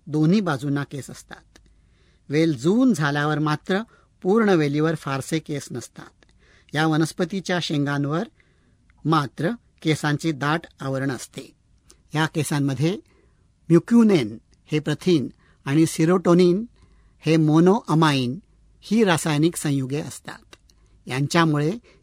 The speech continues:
केसांचा संपर्क त्वचेशी झाल्यास प्रचंड खाज सुटते. मूळ, शेंग आणि बिया उपयुक्त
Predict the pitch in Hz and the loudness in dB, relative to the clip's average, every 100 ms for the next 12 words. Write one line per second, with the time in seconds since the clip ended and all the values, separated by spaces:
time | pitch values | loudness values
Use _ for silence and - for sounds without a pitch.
0 | - 156 151 165 175 180 160 160 143 151 | -4 -2 2 2 2 2 0 -2 -2 -4
1 | 143 165 - 151 - 175 - 202 311 180 | -4 -6 -4 -4 -2 -2 -2 -6 -10 -8
2 | 139 135 156 165 - _ _ - 165 - | -4 -2 -4 -6 -12 _ _ -4 -4 0
3 | 208 202 190 180 - 143 139 - - _ | 2 2 2 -2 -4 -6 -6 -10 -16 _
4 | - _ _ _ - 160 185 208 254 - | -20 _ _ _ -4 2 4 6 4 0
5 | _ _ _ - - 175 202 226 - - | _ _ _ -6 0 2 2 0 -6 -2
6 | 151 175 156 160 156 175 - _ _ - | 2 2 4 2 2 0 -6 _ _ -10
7 | - 180 185 - | 2 4 4 0